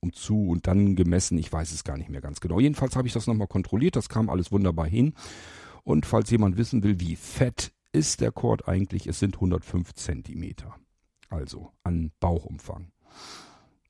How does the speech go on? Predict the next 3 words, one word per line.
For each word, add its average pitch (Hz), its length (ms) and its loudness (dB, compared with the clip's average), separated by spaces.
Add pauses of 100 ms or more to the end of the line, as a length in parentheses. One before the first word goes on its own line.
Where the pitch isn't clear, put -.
(1080)
Genau, 113 520 6
und, 143 420 4
ähm, 139 540 4